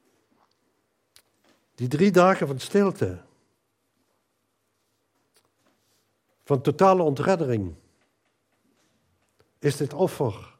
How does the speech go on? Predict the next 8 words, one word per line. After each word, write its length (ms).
wat 180
hier 180
gebracht 440
is, 440
volmaakt, 800
heilig. 680
De 100
opstanding. 680